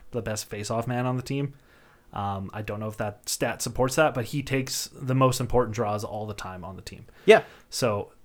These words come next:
Speaker 1: that would be one of the number one things, um, or McDavid for that matter. He could center that too and have Draisaitl on the top line. Um, but I don't disagree with you.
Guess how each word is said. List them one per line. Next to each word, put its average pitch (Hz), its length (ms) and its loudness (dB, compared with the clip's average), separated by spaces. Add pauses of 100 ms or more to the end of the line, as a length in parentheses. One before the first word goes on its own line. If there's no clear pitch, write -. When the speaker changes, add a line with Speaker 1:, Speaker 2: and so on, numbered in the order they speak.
Speaker 1:
that 139 240 6
would 147 280 8
be 139 200 6
one 131 180 2
of 120 80 4
the 120 60 0
number 117 280 0
one 104 200 -2
things, 104 480 -8
um, 104 340 -6
or 127 200 -2
McDavid 107 540 -6
for - 140 -6
that 101 160 -4
matter. 104 260 -6
He 104 180 -8
could 101 240 -8 (140)
center 110 340 -4
that 107 260 -4
too 117 180 -4
and 113 80 -4
have 104 100 -8
Draisaitl 107 320 -4
on 107 80 -6
the 104 60 -10
top 151 260 4
line. 143 380 4 (280)
Um, 101 540 -6 (1080)
but 135 140 4
I 127 120 2
don't 160 480 2
disagree 135 800 2 (380)
with 151 280 6
you. 180 260 2